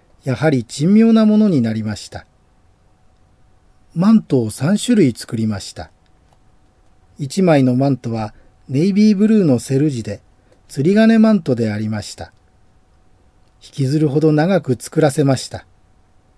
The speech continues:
少年もその頃は、背丈もひょろひょろ伸びて、五尺七寸近くになっていましたので、そのマントは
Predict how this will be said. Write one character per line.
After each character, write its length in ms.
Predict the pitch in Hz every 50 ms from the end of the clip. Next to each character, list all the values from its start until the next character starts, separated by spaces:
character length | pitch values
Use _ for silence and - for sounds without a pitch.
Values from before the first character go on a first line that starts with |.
| _ _ _ _ _ _ _ _ _ _ _ - - -
少 240 | - - 165 170 170
年 200 | 170 170 165 165
も 120 | 165 165
そ 140 | 160 - 156
の 120 | 165 175
頃 260 | 165 - 180 165 135 123
は、 200 | 117 107 107 - _ _ _ _ _ _
背 160 | - - 190
丈 280 | - 226 202 170 185 156
も 120 | 139 123
ひ 140 | 110 - 185
ょ 20 |
ろ 140 | 208 226 196
ひ 100 | - 165
ょ 40 | 147
ろ 120 | 131 123
伸 160 | 123 139 147 135
び 120 | 127 117
て、 220 | - 117 107 104 - _ _ _ _ _ _ _
五 160 | - 131 123
尺 320 | - - 202 202 - 214 202
七 260 | 185 170 170 196 208
寸 240 | - - 226 226 214
近 280 | - - - 214 208
く 100 | - 165
に 100 | 143 131
な 120 | 131 139 143
っ 40 |
て 180 | 139 _ - 131
い 100 | 120 120
ま 120 | 127 127
し 120 | 117 - -
た 100 | - 117
の 140 | 110 110 104
で、 180 | 110 107 101 _ _ _ _ _ _ _ _ _ _ _
そ 180 | - - 147 139
の 140 | 143 143
マ 140 | 143 151 160
ン 80 | 147 135
ト 180 | - - 113
は 200 | 113 107 107 110